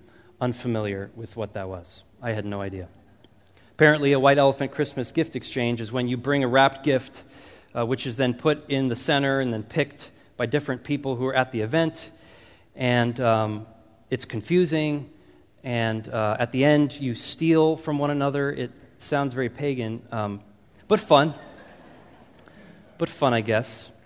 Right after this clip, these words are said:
I remember showing up, not knowing what I was showing up to, and I didn't, I didn't have a gift. And I felt this,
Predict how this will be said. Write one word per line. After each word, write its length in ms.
I 100
remember 220
showing 380
up, 560
not 180
knowing 260
what 100
I 40
was 120
showing 260
up 140
to, 240
and 100
I 60
didn't, 320
I 60
didn't 160
have 100
a 60
gift. 380
And 100
I 80
felt 360
this, 340